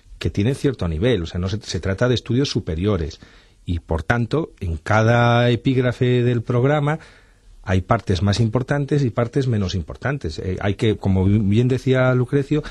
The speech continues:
hay que pro-, hay que estudiar mediante un proceso de reducción, es decir, primero en cada pregunta hay que leérsela. Habrá partes que, que, que son, que ti-, que, que, que tienen un carácter accesorio y que sirven para introducir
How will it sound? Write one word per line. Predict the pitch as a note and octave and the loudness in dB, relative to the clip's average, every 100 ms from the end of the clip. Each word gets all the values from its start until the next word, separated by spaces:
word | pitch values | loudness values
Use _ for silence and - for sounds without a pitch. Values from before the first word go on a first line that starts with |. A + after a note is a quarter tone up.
| - - - | -14 -20 -2
hay | A2 | -2
que | G2+ A#2+ G#2+ | 2 0 2
pro-, | A#2+ - | -2 0
hay | A#2 G#2+ A2+ | -2 0 0
que | A2 | 0
estudiar | C3+ - C3 C#3 C#3+ | -2 2 2 4 2
mediante | B2 G2+ A2+ | 2 2 0
un | G#2 | 0
proceso | A2+ B2 A#2+ D3 | 0 2 2 2
de | G#2+ | 2
reducción, | F#2 E2 - - C#3+ - | 0 -2 -4 -2 0 -2
es | G2 | -12
decir, | F2+ G2+ F2 | -6 -4 -4
primero | - G2 A#2+ B2 F#2+ - - | 0 4 4 2 -2 -6 -8
en | G#2 F#2+ | -6 0
cada | B2 B2 A#2+ | 2 2 2
pregunta | B2+ C3 C#3+ A2+ F#2+ - - | 0 2 0 0 -2 -6 -6
hay | - G#2 | 0 2
que | A2+ | 4
leérsela. | A#2+ C#3+ C#3+ C3+ C3 E3+ - - - _ _ - | 2 2 -2 0 0 -2 -10 -20 -20 _ _ -6
Habrá | F#2+ G2 A2 G#2+ | -2 2 2 2
partes | A#2 - A#2 - | 0 0 -2 0
que, | A#2+ A2+ A2+ A2+ A2+ A2 - | 2 4 4 6 4 2 0
que, | G#2+ | -4
que | - G#2+ | 0 0
son, | - A#2 A2+ A2+ G#2+ G2 G#2+ G2 G#2 - | 2 2 4 2 0 -2 -4 -4 -10 -8
que | - | -6
ti-, | - G#2 F2 | -4 -6 -6
que, | E2 E2+ E2 - | -8 -8 -8 -6
que, | F#2 | -8
que | - F2+ | -6 -6
tienen | - G#2+ G#2 | -2 0 2
un | G#2 | 2
carácter | G2 G#2+ G2+ - G#2 | 2 2 2 2 0
accesorio | F#2+ - - C#3+ B2 A2 A2+ B2+ | 0 -4 0 0 2 2 0 0
y | F#2+ | -4
que | G#2+ | -4
sirven | A2 G2+ G#2 | 0 2 2
para | G#2 G2+ | 2 2
introducir | G2+ G2+ G2 F2+ A#2+ A#2 A2+ | 2 2 2 2 2 4 2